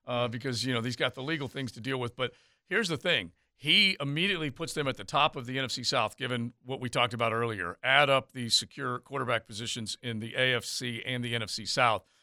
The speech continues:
You'd be surprised. Uh, the other part of it is, is that w-, when we talk about, you know, it's bad business, you know what this, this is truly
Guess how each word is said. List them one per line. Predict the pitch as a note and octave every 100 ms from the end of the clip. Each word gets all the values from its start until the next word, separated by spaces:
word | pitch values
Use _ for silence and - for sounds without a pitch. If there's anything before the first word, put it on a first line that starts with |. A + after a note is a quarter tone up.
| -
You'd | A2+
be | B2
surprised. | - - - C#3+ A#2+ G2 - _ _ -
Uh, | B2 A2+ -
the | B2
other | C#3
part | - D#3+ G3+
of | D3+
it | C3+
is, | B2+ A#2
is | A2
that | B2 B2 _ _ _ -
w-, | B2 -
when | C#3 C3+ A#2
we | F3+
talk | G3+ A3 F#3+
about, | D#3+ D3 C3+ -
you | -
know, | C3
it's | A2+
bad | - C#3+ D3+ B2+
business, | C#3+ D3 F#3 F3 - _ _ _ _ _
you | C#3+
know | F3
what | G#3
this, | E3+ -
this | - C#3+ A3+ -
is | G3+ D#3+ -
truly | - - E3+ B2 E2